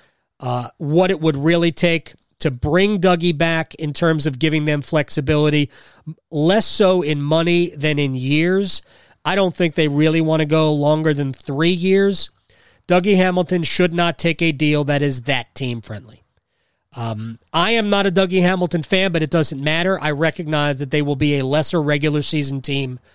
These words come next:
without Dougie Hamilton. They'll need to figure out the power play without Dougie Hamilton. But Hamilton, to me, was a zero in two postseasons.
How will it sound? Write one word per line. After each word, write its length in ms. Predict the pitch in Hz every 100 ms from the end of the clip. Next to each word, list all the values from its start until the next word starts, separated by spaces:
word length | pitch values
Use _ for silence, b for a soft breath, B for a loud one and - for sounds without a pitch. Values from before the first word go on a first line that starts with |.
| b b
without 360 | 147 139 151 151
Dougie 280 | 156 147 147
Hamilton. 460 | 147 147 147 151
They'll 160 | 131 120
need 240 | 127 170
to 80 | -
figure 260 | 175 156 156
out 160 | 151
the 60 | 139
power 320 | 156 151 147
play 200 | - 156
without 340 | 147 143 143 127
Dougie 260 | 143 139
Hamilton. 500 | 139 135 135 143 131 - B B B
But 140 | - 151
Hamilton, 500 | 160 170 170 175 165
to 100 | 170
me, 160 | 170 180
was 240 | 175 147
a 40 |
zero 520 | 143 180 214 165 156 151
in 160 | 151
two 180 | 139 190
postseasons. 720 | - 170 151 160 123 - -